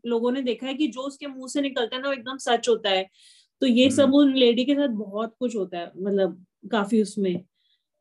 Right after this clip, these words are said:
Speaker 2: पर
Speaker 1: तो
Speaker 2: आप उसको कुछ मदद नहीं कर पाओगे।
Speaker 1: हाँ, ऐसा ही
Speaker 2: She
Speaker 1: होता है।
Speaker 2: won't, हाँ, you won't be able to help, help her at all।
Speaker 1: हाँ।
Speaker 2: क्यों बताए,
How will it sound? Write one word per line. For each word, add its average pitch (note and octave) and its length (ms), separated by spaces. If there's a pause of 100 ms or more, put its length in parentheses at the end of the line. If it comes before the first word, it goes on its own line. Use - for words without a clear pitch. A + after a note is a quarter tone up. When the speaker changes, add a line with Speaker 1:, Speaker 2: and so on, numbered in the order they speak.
(120)
Speaker 2:
पर - 100
Speaker 1:
तो - 60
Speaker 2:
आप D3+ 120
उसको D3 220
कुछ D#3+ 180
मदद C3+ 240
नहीं C3+ 180
कर A2+ 100
पाओगे। F2+ 300 (760)
Speaker 1:
हाँ, G3+ 500 (960)
ऐसा A#3+ 240
ही C4+ 60
Speaker 2:
She B3 100
Speaker 1:
होता G#3 140
है। G3 100
Speaker 2:
won't, G#3 160 (320)
हाँ, F#2+ 300
you A#2 200
won't C#3 220
be D3+ 80
able C#3 120
to A#2+ 120
help, G2+ 200 (540)
help A#2+ 200
her - 300
at G2 80
all। G2 300 (680)
Speaker 1:
हाँ। A#3 200
Speaker 2:
क्यों D#3 140
बताए, C#3+ 200